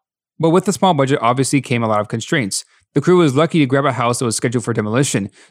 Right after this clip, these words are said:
which meant that any destruction they did do to the house was also permitted. While the basement scenes were filmed in a separate location,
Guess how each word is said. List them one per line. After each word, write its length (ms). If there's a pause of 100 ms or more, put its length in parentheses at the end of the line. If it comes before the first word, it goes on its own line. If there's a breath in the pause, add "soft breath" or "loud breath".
which 260
meant 200
that 140
any 160
destruction 360
they 80
did 200
do 200
to 40
the 120
house 320
was 100
also 160
permitted. 440 (540)
While 200
the 80
basement 340
scenes 180
were 80
filmed 240
in 320
a 40
separate 220
location, 600